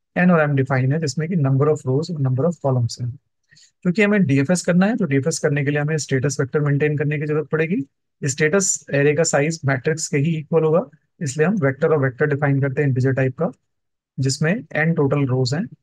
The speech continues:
और हर रो एक vector है integer type का, जिसकी size m है और इसकी initialized value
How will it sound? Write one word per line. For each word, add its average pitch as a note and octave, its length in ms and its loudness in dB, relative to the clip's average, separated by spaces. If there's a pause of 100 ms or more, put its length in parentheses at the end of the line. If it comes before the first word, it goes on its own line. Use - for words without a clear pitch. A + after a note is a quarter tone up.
(100)
और D3 120 -2
हर F3 240 0
रो E3 380 2
एक C3+ 140 -4
vector C3+ 380 0
है C#3 180 0
integer C3+ 320 -2
type B2 260 -2
का, F3+ 160 -2 (600)
जिसकी C#3 260 -2
size C#3+ 480 -2
m C3 180 0
है G#3 160 -2 (140)
और C#3 80 -4
इसकी C#3 240 -2
initialized D3 680 0
value D3 280 -2